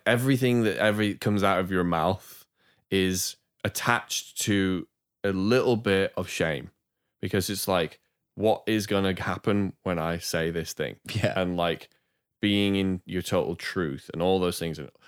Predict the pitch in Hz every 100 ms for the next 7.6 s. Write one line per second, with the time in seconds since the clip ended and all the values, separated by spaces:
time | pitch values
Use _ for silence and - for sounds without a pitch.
0 | _ 107 107 98 120 123 - - 127 190
1 | 180 160 131 110 107 104 - 101 98 147
2 | 143 139 - - 117 101 147 127 - -
3 | 110 92 151 143 - 165 160 151 131 120
4 | 110 - 147 - 131 127 123 101 110 107
5 | 95 98 - - - 143 151 123 147 127
6 | 123 - 120 120 - 107 - 101 95 98
7 | 120 131 123 104 92